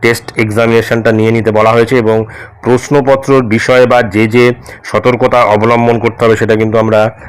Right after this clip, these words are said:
এই, আহ, ভিডিওর মাধ্যমে আলোচনা করলাম। তো প্রত্যেকটি স্কুলকেই কিন্তু এটা মেনে চলতে হবে। তো এটাই ছিল গুরুত্বপূর্ণ আপডেট যা আমি আপনাদের সঙ্গে শেয়ার করলাম।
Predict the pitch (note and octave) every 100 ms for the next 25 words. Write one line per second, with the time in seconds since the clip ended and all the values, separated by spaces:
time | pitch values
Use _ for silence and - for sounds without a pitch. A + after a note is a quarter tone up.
0 | - G#2 A2 G#2+ - B2 A2 G#2+ G#2 G#2+
1 | A#2 A2 G#2+ A2 G#2 G#2 G#2+ G#2 G#2 G2+
2 | G2 A#2+ - - - G#2 G#2+ G2 A2 B2
3 | - C#3+ - C#3+ C3+ - B2+ C3 C#3 B2+
4 | B2+ B2+ A#2+ A#2 A#2+ G#2+ A2 A#2+ A#2 A2+
5 | A2 A2 G2+ D#3 - - - A2 G#2+ A2+
6 | B2 C3+ A#2 A#2 C3 B2+ C3 A#2+ A2 A#2+
7 | G#2 A2+ A2+ - G#2+ A2 G#2+ G#2 G#2+ G#2+
8 | - G#2 G2 G#2+ G#2 G#2+